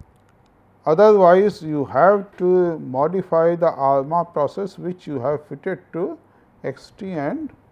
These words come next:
y t. Then under the null hypothesis H naught, rho A B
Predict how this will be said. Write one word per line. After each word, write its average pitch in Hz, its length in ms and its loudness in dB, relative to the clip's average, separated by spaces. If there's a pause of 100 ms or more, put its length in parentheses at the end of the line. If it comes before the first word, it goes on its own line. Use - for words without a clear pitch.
(280)
y 131 280 -6
t. 107 180 -18 (4000)
Then 175 320 0
under 180 300 2
the 202 120 0
null 208 240 2
hypothesis 190 600 -2
H 156 260 -4
naught, 202 360 -2 (420)
rho 208 540 0 (120)
A 180 220 0
B 196 240 -8